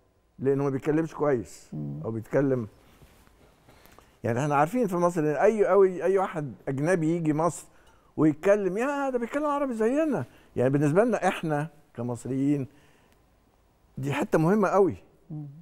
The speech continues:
Speaker 1: حتة مهمة قوي إن حد اللي بيجي بيكون بيتكلم عربي،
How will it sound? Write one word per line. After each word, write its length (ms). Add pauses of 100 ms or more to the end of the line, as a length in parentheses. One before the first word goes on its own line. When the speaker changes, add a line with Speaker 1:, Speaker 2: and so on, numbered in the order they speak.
(240)
Speaker 1:
حتة 200
مهمة 320
قوي 200
إن 80
حد 280
اللي 280
بيجي 320
بيكون 260
بيتكلم 480
عربي، 360